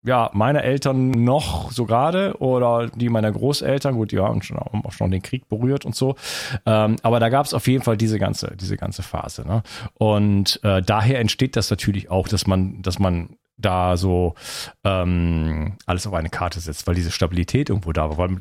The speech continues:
man das Vertrauen auch hatte, ne? Nur dieses Vertrauen ist jetzt, glaub ich, langsam nicht mehr berechtigt, so. Kann sein, dass es ein paar Leute noch haben, aber ich, die haben's nicht zurecht, die informieren sich nicht. <laughs> Da rollt was auf uns zu, äh, wenn's, wenn das nicht jetzt schon sichtbar ist, dann weiß ich es nicht.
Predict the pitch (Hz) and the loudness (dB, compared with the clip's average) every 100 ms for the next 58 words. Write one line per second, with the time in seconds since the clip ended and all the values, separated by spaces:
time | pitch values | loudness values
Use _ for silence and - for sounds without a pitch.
0 | 87 90 90 98 104 - 90 - 139 139 | -2 0 0 0 -4 -4 -2 0 0 0
1 | 78 - 69 - 64 117 117 120 117 123 | -2 -4 -6 -4 0 2 2 2 2 0
2 | 113 123 135 135 147 - 131 - 110 113 | 0 0 2 2 2 0 -2 2 2 2
3 | 113 - - 107 110 107 104 101 117 107 | 0 -4 -2 2 4 4 2 2 0 2
4 | 110 87 92 120 - 185 - - - 139 | 2 2 0 0 -2 -4 -8 -12 -4 -2
5 | 156 135 - 98 - 95 104 107 101 - | -2 -6 -14 -8 0 2 2 2 -2 -4
6 | 107 101 98 98 92 92 117 131 85 87 | -2 0 0 0 0 2 2 2 0 0
7 | 82 - 95 101 92 - 98 - 101 110 | -2 -2 0 0 -2 -4 -6 -6 -4 -4
8 | - 92 95 98 113 131 - 131 - - | -4 -4 2 4 4 2 0 0 0 0
9 | 160 - 165 202 165 _ 104 131 135 - | -2 0 -2 -2 -4 _ -2 0 2 2
10 | - 113 110 127 139 - 196 98 123 - | 2 2 4 2 0 -2 -2 0 0 2
11 | 139 127 127 113 - 139 170 208 156 - | 0 2 0 0 0 2 2 0 -4 -4
12 | 135 - 117 117 117 117 135 - - 117 | -6 0 2 4 2 0 -6 -14 -8 -2
13 | 117 113 127 131 - 123 - 120 120 - | 2 2 2 0 0 0 2 0 0 0
14 | 127 117 120 104 110 139 - 143 165 170 | 0 0 2 2 2 0 0 2 2 0
15 | - | -4